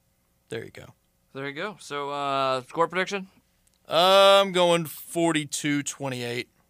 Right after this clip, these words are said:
Speaker 1: Oklahoma.
Speaker 2: That's, uh, that's a lot of points against that T C U defense.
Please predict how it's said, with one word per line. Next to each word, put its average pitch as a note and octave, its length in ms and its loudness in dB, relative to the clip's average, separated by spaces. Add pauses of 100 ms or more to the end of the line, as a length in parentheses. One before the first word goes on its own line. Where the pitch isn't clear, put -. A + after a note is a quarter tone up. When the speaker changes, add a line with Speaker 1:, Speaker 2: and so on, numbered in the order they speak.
(400)
Speaker 1:
Oklahoma. A#2+ 580 -12 (1300)
Speaker 2:
That's, B2 220 -10
uh, C3+ 300 2
that's C#3+ 120 -2
a E3+ 60 -4
lot E3+ 120 2
of - 60 -10
points F#3+ 300 -6
against A2 200 -10
that A2 120 -12
T G#2+ 120 -12
C G#2 160 -16
U G2 80 -16
defense. G2 560 -18